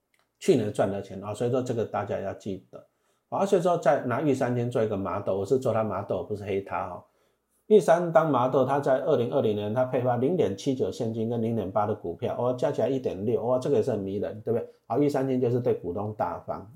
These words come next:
那股东大方，所以它股价都比中信金高。那其实你看E P S来讲，中信金都超越玉山金，只是玉山金配股票大方，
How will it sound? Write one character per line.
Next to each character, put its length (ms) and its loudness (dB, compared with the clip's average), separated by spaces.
那 120 -4
股 160 -2
东 180 0
大 140 0
方， 100 -2
所 100 2
以 40 2
它 100 2
股 160 -6
价 140 0
都 100 0
比 140 -4
中 200 -6
信 140 -4
金 180 -6
高。 240 -6
那 80 -2
其 140 -2
实 100 0
你 140 2
看 200 -2
E 120 -2
P 160 2
S 100 2
来 160 0
讲， 220 -6
中 160 0
信 120 0
金 140 -2
都 140 0
超 180 -2
越 100 2
玉 160 -2
山 220 -6
金， 160 -6
只 100 0
是 100 2
玉 140 0
山 240 -2
金 160 -4
配 140 -2
股 160 -6
票 160 0
大 320 -2
方， 300 -2